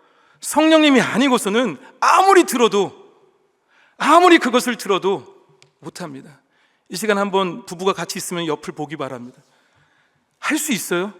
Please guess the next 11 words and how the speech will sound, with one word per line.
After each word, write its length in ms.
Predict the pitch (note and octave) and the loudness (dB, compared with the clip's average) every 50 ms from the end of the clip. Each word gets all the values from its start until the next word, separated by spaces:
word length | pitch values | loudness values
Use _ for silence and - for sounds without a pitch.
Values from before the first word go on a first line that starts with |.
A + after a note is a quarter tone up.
| _ _ _ _ _ | _ _ _ _ _
<laughs> 1160 | - - - - - - - - _ _ _ _ _ _ _ _ _ _ _ _ _ _ _ | -12 -12 -12 -14 -16 -18 -18 -20 _ _ _ _ _ _ _ _ _ _ _ _ _ _ _
성령님이 720 | - - - - A#3+ B3 A#3+ B3 A#3 A3+ A3 G#3+ G3+ F#3 | -18 -18 -12 -8 -6 -4 -4 -2 -2 -2 -4 -4 -4 -6
아니고서 400 | D#3 C3+ C3+ C#3+ C#3 - - - _ _ _ _ _ _ _ _ _ _ _ _ _ _ _ _ _ _ _ _ _ _ _ _ _ _ _ _ _ | -6 -8 -10 -12 -14 -16 -18 -20 _ _ _ _ _ _ _ _ _ _ _ _ _ _ _ _ _ _ _ _ _ _ _ _ _ _ _ _ _
순종할 480 | - - A#3+ A3+ G#3+ A3 G#3 G3+ F#3+ F#3 | -10 -8 -8 -6 -6 -6 -8 -8 -8 -10
수 160 | - - D3+ | -10 -12 -12
없고 300 | C3+ _ - - E3+ D3 _ _ _ _ _ _ _ _ _ _ _ _ _ _ - | -14 _ -20 -20 -20 -20 _ _ _ _ _ _ _ _ _ _ _ _ _ _ -12
성령님이 600 | - - - B3 B3+ B3+ B3+ A#3+ A#3+ A3+ A3 G#3 | -8 -4 -2 0 0 2 2 4 4 4 4 2
아니고서는 600 | E3+ D3 D#3 D#3 C#3+ C3+ - D3 C#3 D3 C#3+ A#2+ _ _ _ _ _ _ _ _ _ _ _ _ _ _ _ _ _ _ _ _ | 2 0 -2 -4 -6 -8 -10 -12 -14 -14 -16 -18 _ _ _ _ _ _ _ _ _ _ _ _ _ _ _ _ _ _ _ _
사랑할 380 | - - - - A#3 F#3+ F3 E3+ | -20 -18 -18 -16 -16 -16 -16 -16
수가 240 | - - - G#3 - | -16 -18 -18 -20 -20
없습니다. 340 | - - - - G#3+ _ | -20 -20 -20 -20 -20 _